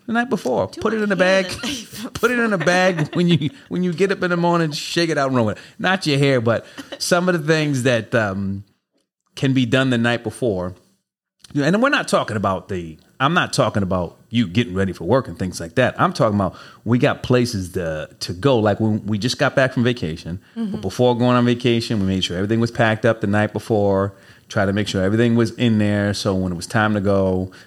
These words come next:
Speaker 1: there was nothing that was going to be left and things like that. And actually, we did a pretty good job.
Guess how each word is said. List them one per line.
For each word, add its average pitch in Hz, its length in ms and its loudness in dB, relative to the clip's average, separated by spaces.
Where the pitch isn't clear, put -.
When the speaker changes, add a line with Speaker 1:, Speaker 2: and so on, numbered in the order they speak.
Speaker 1:
there 90 100 -6
was 85 160 -6
nothing 107 600 0
that 101 180 0
was 92 140 -4
going 98 200 0
to 95 60 0
be 92 120 0
left 95 460 0
and 82 140 -8
things 95 180 -2
like 87 140 -4
that. 92 220 -2
And 92 80 -4
actually, 113 420 0
we 95 320 -4
did 123 160 2
a 101 60 -2
pretty 123 320 -2
good 110 200 0
job. 117 360 0